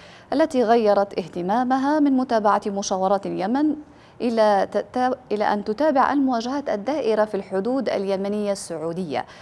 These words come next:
عنونت الصحيفة وقالت: ميليشيا الحوثي قتلت خمسمائة مدني في المملكة. قالت الصحيفة: مندوب السعودية في الأمم المتحدة عبد الله المعلم قال إن ميليشيا الحوثي قامت بأكثر من ألف وسبعمائة خرق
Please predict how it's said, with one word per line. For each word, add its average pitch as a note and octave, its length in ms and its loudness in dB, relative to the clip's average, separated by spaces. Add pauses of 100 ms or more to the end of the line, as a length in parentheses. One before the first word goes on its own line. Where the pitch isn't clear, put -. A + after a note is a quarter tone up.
(340)
عنونت C4+ 560 4
الصحيفة D4 600 0
وقالت: D4 640 -2 (1400)
ميليشيا D4 320 4
الحوثي C4 440 2
قتلت A3 500 4 (220)
خمسمائة D4 960 4
مدني A#3+ 600 0 (120)
في - 120 -2
المملكة. A3+ 600 0 (340)
قالت F#3+ 300 -2
الصحيفة: - 680 -6 (760)
مندوب D4 260 4
السعودية A#3 500 0
في A3 100 -2
الأمم G#3 220 0
المتحدة G3+ 760 0
عبد F#3+ 260 2
الله G3+ 140 2
المعلم F3+ 680 0
قال A3 280 2
إن F3+ 260 -4
ميليشيا F3+ 340 -4
الحوثي G#3 580 -2
قامت F#3+ 400 -2
بأكثر F#3+ 680 0
من E3 280 -4
ألف G3+ 260 -4
وسبعمائة B3 960 -2
خرق - 440 -8